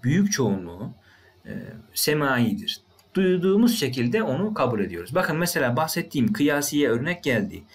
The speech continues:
Nezali. Nezali. İn demek. İn.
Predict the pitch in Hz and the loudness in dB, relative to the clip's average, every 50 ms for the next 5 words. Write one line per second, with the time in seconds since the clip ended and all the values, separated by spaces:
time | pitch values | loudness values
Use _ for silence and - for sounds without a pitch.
0 | - - - - - 135 143 147 143 131 131 143 147 151 156 156 156 156 156 151 | -20 -20 -20 -8 -4 0 0 2 2 2 2 2 2 2 2 2 2 0 -2 -2
1 | 151 131 139 135 120 - 110 - - - - _ _ _ _ - 143 143 139 139 | -2 -2 0 0 0 0 -2 -4 -10 -16 -20 _ _ _ _ -4 -2 -2 0 0
2 | 139 131 123 117 110 107 98 87 - - - _ _ _ _ _ _ _ - - | 0 0 0 0 0 -2 -2 -4 -8 -10 -18 _ _ _ _ _ _ _ -20 -20
3 | _ _ _ _ - - - _ 147 170 170 143 113 - - - - - - - | _ _ _ _ -20 -20 -8 _ -2 0 0 0 0 -2 -4 -6 -12 -16 -18 -20
4 | - _ _ 147 143 120 110 - | -20 _ _ 0 0 0 0 -2